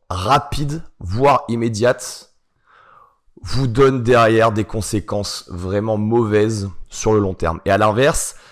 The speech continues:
quelque chose qui peut vous paraître relativement désagréable, mais sur le court terme, va vous apporter une vraie satisfaction et un é-, un vrai épanouissement sur le long terme. Moi, ce qui m'intéresse sur ce qu'on est en train de développer avec Julien, c'est surtout sur l'aspect sportif.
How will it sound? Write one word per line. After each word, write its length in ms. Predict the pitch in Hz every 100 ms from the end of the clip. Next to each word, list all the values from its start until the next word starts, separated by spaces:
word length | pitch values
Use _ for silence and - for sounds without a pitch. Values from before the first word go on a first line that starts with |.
| -
quelque 260 | - 107 117
chose 240 | 110 160
qui 140 | - 110
peut 100 | 120
vous 140 | 117
paraître 380 | 110 123 131 -
relativement 680 | 101 101 135 147 - 135 143
désagréable, 540 | 127 113 110 120 123
mais 80 | 98
sur 160 | 92 98
le 80 | 101
court 300 | - 123 -
terme, 340 | 117 131 165 - _ - - -
va 160 | 107
vous 280 | 107 120 104
apporter 760 | 156 156 135 - 151 156 151 110
une 140 | 110
vraie 300 | 104 107 151
satisfaction 920 | - 135 120 117 - 113 - 139 143 104
et 60 |
un 140 | 101 113
é-, 140 | 123 -
un 140 | 110
vrai 160 | 104 151
épanouissement 580 | - 123 117 104 135 139
sur 180 | -
le 80 | 101
long 160 | 110 107
terme. 240 | 98 87 98
Moi, 180 | 135
ce 120 | 175 -
qui 100 | 139
m'intéresse 400 | 131 139 135 -
sur 100 | 101
ce 60 |
qu'on 160 | - 117
est 40 |
en 60 | 120
train 160 | -
de 80 | 117
développer 600 | 104 104 98 98 - 113 - - - -
avec 240 | - 101 104
Julien, 260 | 98 147
c'est 160 | 175 127
surtout 260 | 98 101 170
sur 160 | -
l'aspect 380 | 101 - _ 143
sportif. 560 | 135 - 113 - 87